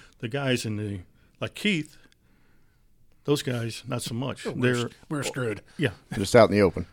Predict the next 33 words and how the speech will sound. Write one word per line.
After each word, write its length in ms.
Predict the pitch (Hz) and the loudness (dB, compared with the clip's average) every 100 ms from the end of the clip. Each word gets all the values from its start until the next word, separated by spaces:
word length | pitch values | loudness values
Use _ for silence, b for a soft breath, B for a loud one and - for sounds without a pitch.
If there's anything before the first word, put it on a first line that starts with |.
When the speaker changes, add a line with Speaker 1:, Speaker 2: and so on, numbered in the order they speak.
| - | -4
Speaker 2:
Yeah. 140 | 147 | -2
Speaker 1:
Mm-hmm. 360 | 143 196 - 143 | 0 -4 -8 -12
Yes. 300 | - - - | -12 -12 -18
Speaker 2:
Yeah. 120 | 95 - _ b b b b b b b | -20 -20 _ b b b b b b b
Speaker 3:
So 140 | - 139 | 2 6
you 140 | 120 | 10
had 180 | 135 135 | 10 10
that 180 | 135 101 | 8 8
drama 360 | 117 110 98 | 8 8 8
unfolding 500 | 104 95 104 101 98 | 4 6 6 8 6
there 300 | 95 95 92 | 4 4 4
with 160 | 90 92 | 2 0
this 180 | 87 104 | 0 2
new 140 | 98 | 2
information, 680 | 92 - 95 92 - 95 87 | 2 0 0 2 2 2 2
uh, 400 | 87 92 90 87 90 - _ | 2 4 4 0 -4 -12 _
but 300 | 110 98 - _ - - - _ _ | -2 0 0 _ -20 -20 -20 _ _
there 100 | 101 | 2
was 160 | 107 92 | 4 2
a 60 | |
second 340 | - 143 - 90 | 4 4 4 0
story 400 | - 95 87 85 | 2 4 4 2
to 60 | |
going 240 | 92 92 92 | 2 2 2
on 400 | 90 92 92 90 - _ _ | 2 0 -2 -6 -16 _ _
at 80 | 90 | -8
the 80 | 98 | -4
same 320 | - 101 90 | 0 2 2
time 480 | - 117 95 87 90 95 | 2 2 2 0 -4 -4
that, 180 | 92 92 | 0 2
uh, 240 | 92 92 | 2 2
back 320 | 85 101 104 104 | 2 2 4 4
at 140 | 90 | 0